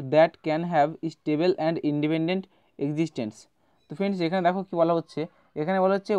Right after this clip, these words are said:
অণু হচ্ছে সব থেকে একটা ছোট পার্টিকেল, যেটা একটা এলিমেন্ট অথবা কম্পাউন্ড, মানে একটা মৌল অথবা যৌগের একটা, সেটা কি থাকে, সেটা স্টেবল অবস্থায় থাকে, যেটা স্টেবল অবস্থায় এক্সিস্টেন্স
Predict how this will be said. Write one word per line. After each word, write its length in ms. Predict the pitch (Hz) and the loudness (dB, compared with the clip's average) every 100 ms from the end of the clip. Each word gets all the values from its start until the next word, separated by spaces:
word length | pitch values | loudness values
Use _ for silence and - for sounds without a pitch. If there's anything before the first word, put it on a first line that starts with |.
| 156 | 0
অণু 140 | 185 196 | 0 -2
হচ্ছে 200 | 202 208 202 | -4 -4 0
সব 100 | 196 175 | 0 2
থেকে 120 | 202 196 | 0 0
একটা 120 | 196 202 | 0 -6
ছোট 180 | 190 175 208 254 _ _ _ _ _ - | -6 -2 -2 -2 _ _ _ _ _ 2
পার্টিকেল, 440 | 170 175 151 143 196 _ _ _ _ _ _ _ - 131 | 2 2 0 0 -2 _ _ _ _ _ _ _ -12 -4
যেটা 160 | 160 180 | 0 0
একটা 140 | 180 180 | 0 0
এলিমেন্ট 320 | 175 185 202 190 | 2 2 2 0
অথবা 180 | 170 196 190 | 0 0 2
কম্পাউন্ড, 400 | 170 160 156 127 113 _ _ _ _ 143 | 2 2 0 0 -4 _ _ _ _ -6
মানে 120 | - | -4
একটা 120 | - 180 | -2 0
মৌল 160 | 160 170 185 | 0 4 4
অথবা 180 | 175 190 165 | 4 2 4
যৌগের 320 | 160 143 117 - _ _ _ _ _ _ _ _ - | 4 4 0 -2 _ _ _ _ _ _ _ _ -6
একটা, 140 | 143 180 | -4 -2
সেটা 140 | 190 185 190 | -2 -2 -2
কি 60 | 190 | -2
থাকে, 160 | 208 226 214 | -2 -4 -4
সেটা 140 | 190 196 | -2 -2
স্টেবল 320 | _ 180 175 185 | _ 0 4 4
অবস্থায় 280 | 180 180 190 170 | 2 0 -2 -2
থাকে, 200 | 139 113 _ _ _ - | -4 -8 _ _ _ -6
যেটা 160 | 151 180 185 | -2 -2 -4
স্টেবল 400 | _ 160 165 180 175 | _ -4 0 2 2
অবস্থায় 320 | 170 185 185 165 | 0 -4 -2 -2
এক্সিস্টেন্স 500 | 165 175 - 180 | -2 -6 -4 -4